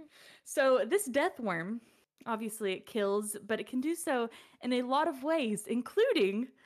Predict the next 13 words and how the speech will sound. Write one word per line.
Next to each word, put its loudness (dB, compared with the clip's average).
spitting -2
a 0
stream -4
of -6
corrosive -2
venom -4
that 0
is 0
lethal -4
to -4
anything -2
it -6
hits. -8